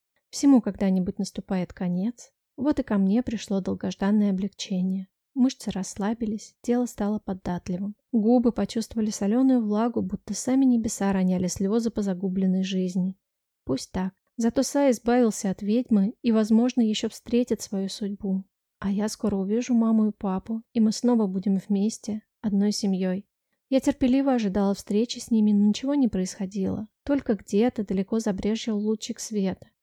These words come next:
Такой крохотный, что я посчитала его за искры в глазах. Бывало, зажмуришься, они мерцают сквозь сомкнутые веки. Но вот лучик увеличился, напомнив падающую звезду.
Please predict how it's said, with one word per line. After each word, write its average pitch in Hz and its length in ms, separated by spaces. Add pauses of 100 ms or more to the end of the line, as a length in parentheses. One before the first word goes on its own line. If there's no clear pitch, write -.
(100)
Такой 302 280
крохотный, 247 600
что - 160
я 262 120
посчитала 240 480
его 214 220
за 202 140
искры 233 480
в - 100
глазах. 190 500 (300)
Бывало, 214 380
зажмуришься, 214 760
они 185 180
мерцают 220 480
сквозь - 220
сомкнутые 190 680
веки. 185 420 (160)
Но 220 180
вот 262 260
лучик 233 320
увеличился, 202 600
напомнив 262 600
падающую 190 540
звезду. 185 580